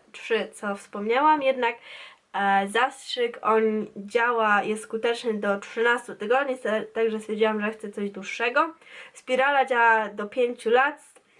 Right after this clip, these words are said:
Stwierdziłam, że to może być trochę za długo, e, także, e, zdecydowałam się na implant, poczytałam o nim dużo. Też jedna z moich koleżanek w pracy ma ten implant, także jej się wypytałam o wszystko, ona go sobie chwaliła,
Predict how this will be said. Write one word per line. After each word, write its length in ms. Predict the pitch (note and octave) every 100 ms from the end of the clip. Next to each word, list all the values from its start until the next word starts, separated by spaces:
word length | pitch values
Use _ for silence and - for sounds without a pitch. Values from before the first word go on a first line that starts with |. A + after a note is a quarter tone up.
| - - - _ C#4
Stwierdziłam, 280 | C4 A#3
że 80 | A3
to 80 | A3
może 200 | G#3+ G3+
być 140 | G3
trochę 220 | G3+ G3+ F#3+
za 100 | G3+
długo, 340 | D4 D4+ C4 - - -
e, 260 | - A#3 A3+
także, 580 | C#4+ D4 C4+ C4 C4 -
e, 300 | G#3+ A3 A3
zdecydowałam 680 | A3 A#3 A#3 A#3 B3 A#3+ B3
się 300 | - A#3+ A#3+ A#3+
na 220 | A3 G#3+ -
implant, 500 | B3 B3+ D4 D4 D4 D4
poczytałam 600 | B3+ B3 - C4+ B3+ A#3+
o 100 | G#3
nim 260 | A3 G#3+ G3+
dużo. 460 | A3 A#3 C#4 F4+ G4+ - - -
Też 220 | B3 B3
jedna 300 | C4 B3+ B3
z 20 |
moich 320 | B3 A#3 A#3
koleżanek 500 | - A#3+ B3+ A#3+ A#3
w 60 | -
pracy 320 | A3 G#3+ A3
ma 120 | A3+
ten 160 | C4 C4
implant, 400 | - C4 C4 B3
także 200 | A3+ A3
jej 100 | A3
się 120 | A3
wypytałam 520 | G#3+ A3 - A3 G3+
o 60 | -
wszystko, 560 | - E4 E4 - A3+ -
ona 180 | G3+
go 100 | F#3+
sobie 220 | G3 G3+ G3+
chwaliła, 560 | - A3 D#4 D#4 C#4+